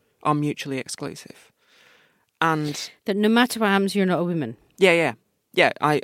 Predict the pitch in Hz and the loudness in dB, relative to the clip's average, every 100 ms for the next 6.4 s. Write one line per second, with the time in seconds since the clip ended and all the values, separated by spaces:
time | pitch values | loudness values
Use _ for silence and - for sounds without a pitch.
0 | - 143 139 131 131 - - 202 226 220 | -2 -2 -2 -4 -4 -4 0 2 4 2
1 | 226 220 208 185 - 180 196 185 151 185 | -2 -4 -4 -4 -4 -8 -2 0 0 0
2 | 185 202 226 233 - 214 190 214 208 196 | 0 0 0 -2 0 -2 -2 -2 0 2
3 | 190 180 180 165 175 160 180 - - - | 2 2 2 2 2 0 -2 -10 -20 -20
4 | _ - 196 190 156 160 147 113 135 139 | _ 2 4 4 2 0 -2 -4 -4 -2
5 | 135 123 131 _ _ - - - _ _ | 0 -2 -6 _ _ -20 -20 -20 _ _
6 | 170 165 156 147 | 2 4 2 -2